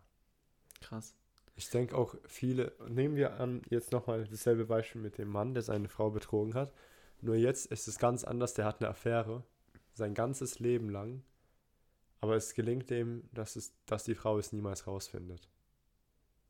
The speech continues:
Speaker 2: Und sie haben eine, eine schöne Familie, denen
Speaker 1: Ja, ist
Speaker 2: geht's
Speaker 1: ein gutes
Speaker 2: gut.
Speaker 1: Beispiel, dann könntest du eigentlich auch wieder Ja sagen.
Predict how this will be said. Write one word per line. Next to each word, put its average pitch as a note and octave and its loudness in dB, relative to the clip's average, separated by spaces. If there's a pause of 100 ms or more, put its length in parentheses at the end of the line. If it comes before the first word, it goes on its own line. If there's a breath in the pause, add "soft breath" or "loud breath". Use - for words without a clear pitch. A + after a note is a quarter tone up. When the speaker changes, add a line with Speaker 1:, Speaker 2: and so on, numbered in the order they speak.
(1040)
Speaker 2:
Und G#2+ -4
sie A2+ 2
haben G#2+ 0
eine, G#2 -2 (180)
eine A2 -2
schöne A#2 2
Familie, B2 2
denen A2 2
Speaker 1:
Ja, C#3 2
ist - 0 (100)
Speaker 2:
geht's B2+ -2
Speaker 1:
ein B2 -8
gutes C3+ 2
Speaker 2:
gut. - -14
Speaker 1:
Beispiel, E3 -2
dann A#2 -2
könntest C3+ -2
du A#2 -2
eigentlich C3 0
auch F3 0
wieder A#2+ 0
Ja G#2+ -4
sagen. A2 -10